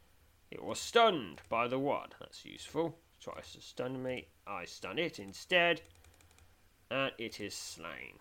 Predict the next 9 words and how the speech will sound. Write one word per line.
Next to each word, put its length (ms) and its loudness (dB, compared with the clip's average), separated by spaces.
Yep. 200 -10
Fights 360 4
like 220 4
every 400 6
other 220 2
Otuak, 720 -4
twenty-four 680 -4
X 260 -12
P. 280 -12